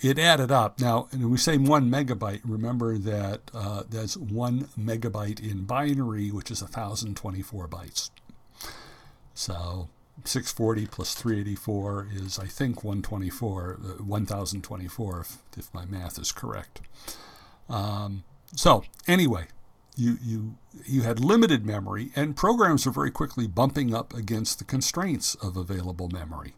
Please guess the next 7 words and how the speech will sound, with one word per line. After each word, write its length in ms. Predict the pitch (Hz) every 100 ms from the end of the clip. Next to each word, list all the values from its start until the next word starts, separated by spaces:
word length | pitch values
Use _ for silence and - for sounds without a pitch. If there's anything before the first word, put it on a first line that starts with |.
| _ _ - - - - - -
Now, 240 | 143 135
since 320 | - - 151 -
command 460 | 143 160 175 165
dot 200 | 143 131
com 380 | - 165 165 139
is 160 | 117 101
loaded 560 | 107 139 160 135 -